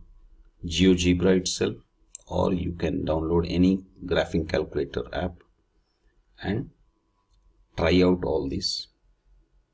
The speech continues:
So create a cubic equation, keep changing the coefficients, keep adding or removing the different parts of the equation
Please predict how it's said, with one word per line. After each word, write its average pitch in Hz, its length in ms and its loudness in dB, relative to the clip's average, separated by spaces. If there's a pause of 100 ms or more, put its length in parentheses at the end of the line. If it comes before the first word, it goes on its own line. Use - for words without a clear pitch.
(280)
So - 160 -6
create 98 380 4
a 87 60 0
cubic 87 400 -2
equation, 90 560 -8 (300)
keep - 260 0
changing 95 600 0 (440)
the 85 120 -2
coefficients, 98 920 2 (1120)
keep 101 240 -2
adding 90 320 6
or 87 80 6
removing 82 640 2 (500)
the 78 420 -2 (2500)
different 90 400 2
parts 90 280 2
of 85 160 0
the 87 80 2
equation 85 560 -2